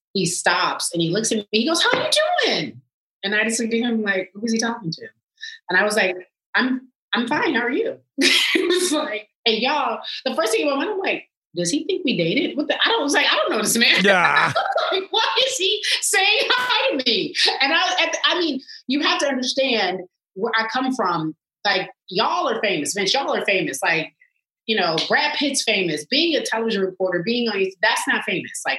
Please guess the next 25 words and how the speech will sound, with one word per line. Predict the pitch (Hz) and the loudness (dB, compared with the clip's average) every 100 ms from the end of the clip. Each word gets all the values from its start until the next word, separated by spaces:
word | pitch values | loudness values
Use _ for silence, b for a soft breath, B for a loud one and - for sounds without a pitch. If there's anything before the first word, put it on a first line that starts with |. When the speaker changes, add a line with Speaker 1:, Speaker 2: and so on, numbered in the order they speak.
| - | -2
Speaker 1:
not | 185 180 | 0 0
to | - | -2
me. | 156 117 - | -6 -6 -2
So | 202 | 0
I | 180 220 | 2 0
was | |
just | 427 208 | -2 -2
like, | 196 196 _ _ _ 202 | -2 -4 _ _ _ 0
I | 262 | 2
was | |
just | 269 240 | 2 2
looking | 269 | 2
at | 262 | 2
him | 262 | 0
like, | 254 226 196 | 0 -2 -4
"Do | 233 | -4
you | 262 | -2
know?" | 269 B B B B | -2 B B B B
And | 240 | 2
then | 269 285 | 2 2
so | 269 226 208 | 0 0 0
I | 220 | 0
get | 214 202 | 0 0
real | 196 | 0
nervous | 208 233 196 190 | 0 0 0 -2